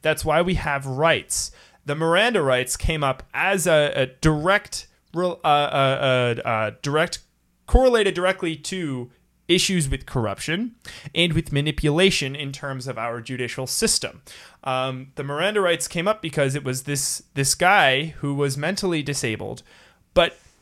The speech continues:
they manipulated this, this room of cops, put him in a room,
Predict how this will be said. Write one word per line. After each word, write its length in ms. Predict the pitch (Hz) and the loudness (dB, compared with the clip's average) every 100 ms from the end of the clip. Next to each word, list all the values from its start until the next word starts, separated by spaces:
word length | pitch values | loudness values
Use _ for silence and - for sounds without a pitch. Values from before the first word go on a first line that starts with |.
| _ | _
they 380 | - 135 185 240 | -6 0 2 2
manipulated 800 | 220 175 175 202 175 151 131 127 | 0 0 0 -2 -2 -2 -2 -4
this, 180 | 135 - | -6 -8
this 260 | 139 135 | -8 -8
room 200 | 147 170 | -6 -6
of 80 | 190 | -6
cops, 320 | - 135 - | -6 -8 -8
put 160 | - 139 | -8 -8
him 80 | 170 | -6
in 80 | 214 | -6
a 40 | |
room, 380 | 175 110 110 | -4 -6 -8